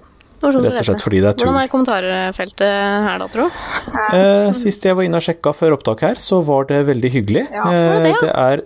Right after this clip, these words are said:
Speaker 2: nesten bare skeptikere eller andre som er godt innforstått med homopati, som har vært inne og kommentert.
Speaker 1: Ja, det er jo bare skeptikere som gidder å følge med på sånne saker, <laughs> kanskje.
Speaker 2: Det er det. Det er vel en eller to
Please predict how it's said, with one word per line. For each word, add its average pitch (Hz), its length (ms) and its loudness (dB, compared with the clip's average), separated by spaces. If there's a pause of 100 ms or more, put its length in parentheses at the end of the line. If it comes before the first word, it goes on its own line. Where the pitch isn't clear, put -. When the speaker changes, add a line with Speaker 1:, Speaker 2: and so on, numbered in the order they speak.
Speaker 2:
nesten 147 580 0
bare 117 1300 2
skeptikere 113 640 0
eller 120 160 2
andre 95 180 -2
som 113 180 0
er 107 240 2
godt 107 220 -2
innforstått 98 480 -2
med 107 100 0
homopati, 110 480 0
som 143 200 0
har 127 100 2
vært 127 160 0
inne 101 160 2
og 98 80 -6
kommentert. 107 400 0
Speaker 1:
Ja, - 160 -6
det - 80 -6
er 202 80 0
jo 185 80 -4
bare 226 140 -2
skeptikere 190 500 -6
som 190 160 0
gidder 190 240 0
å - 60 -18
følge 196 220 -2
med 185 140 -2
på - 120 -4
sånne 214 180 -4
saker, - 460 -6
<laughs> - 20 -4
kanskje. - 680 -4 (720)
Speaker 2:
Det 196 80 0
er 135 160 0
det. 147 80 0
Det 160 80 4
er 156 160 2
vel 170 140 -2 (180)
en 120 200 2
eller 135 200 2
to 117 140 0